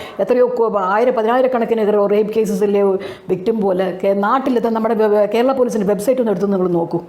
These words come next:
കഴിഞ്ഞ അഞ്ച്, ഈ അഞ്ച് വർഷത്തെ കണക്ക് പറയുന്നുണ്ടല്ലോ, നാല് വർഷം, ഈ കഴിഞ്ഞ നാല് വർഷം കേരളത്തിലുണ്ടായ റേപ്പ് കേസസിൻ്റെ കണക്ക് നിങ്ങളൊന്ന് എടുക്കൂ. ഏതെങ്കിലും ഒരു വിക്ടിമിന്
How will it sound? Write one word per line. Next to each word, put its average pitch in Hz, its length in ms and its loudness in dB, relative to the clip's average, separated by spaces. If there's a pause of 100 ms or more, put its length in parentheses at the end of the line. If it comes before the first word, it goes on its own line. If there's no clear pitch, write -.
(1200)
കഴിഞ്ഞ 226 220 0
അഞ്ച്, 220 220 0
ഈ 247 300 2
അഞ്ച് 240 220 2
വർഷത്തെ 269 240 0
കണക്ക് 226 260 -2
പറയുന്നുണ്ടല്ലോ, 214 400 0
നാല് 214 180 0
വർഷം, 202 260 0
ഈ 233 40 0
കഴിഞ്ഞ 240 320 0
നാല് 240 340 0
വർഷം 214 340 0
കേരളത്തിലുണ്ടായ 202 580 0
റേപ്പ് 202 280 0
കേസസിൻ്റെ 208 480 -2
കണക്ക് 202 240 -2
നിങ്ങളൊന്ന് 185 260 -2
എടുക്കൂ. 160 240 -4 (640)
ഏതെങ്കിലും 294 800 2
ഒരു 240 100 0
വിക്ടിമിന് 202 440 -2